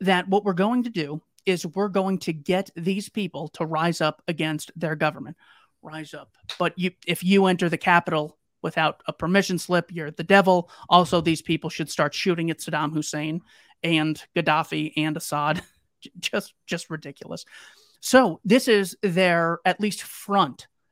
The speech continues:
that they put on. They say, "Well, we have to do these things to get the people to rise up against their government." So they murder people and enslave them so they could be as free as a country that, uh, makes you watch T V to see if, uh,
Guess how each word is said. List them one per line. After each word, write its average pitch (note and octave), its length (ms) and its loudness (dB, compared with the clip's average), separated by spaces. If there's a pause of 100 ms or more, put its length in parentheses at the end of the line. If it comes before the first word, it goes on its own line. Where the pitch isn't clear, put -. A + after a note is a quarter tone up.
that F3 160 4
they E3 120 0
put F3 200 0
on. D3 160 0
They D#3 80 -2
say, E3 280 -4 (260)
"Well, G3+ 320 6
we A#3 240 0
have G3+ 340 -4
to E3 380 -2
do F#3+ 160 0
these F3 240 -2
things F3 320 0
to - 120 -6
get G3 380 0
the D3 80 -8
people G3+ 420 -4
to E3 140 -6
rise F#3 320 0
up E3+ 160 -2
against E3 380 -4 (340)
their D#3+ 160 0
government." D3+ 480 -2 (560)
So C4+ 200 8
they G#3+ 160 8
murder F#3 320 4
people E3 340 -2
and D#3+ 100 2
enslave D#3+ 460 0
them D3 260 -6
so F3 220 2
they D#3+ 160 4
could D3+ 180 -6
be D#3+ 240 0
as D#3+ 140 -6
free E3 420 -2
as D#3 280 0
a D#3 80 -4
country D#3 580 -4 (300)
that, D#3+ 420 0
uh, D3+ 260 -2
makes E3+ 280 -2
you D#3 260 0
watch E3 320 -4
T E3+ 160 -4
V D#3+ 200 2
to C#3+ 100 -10
see E3 240 -2
if, - 160 -6
uh, D3+ 180 -2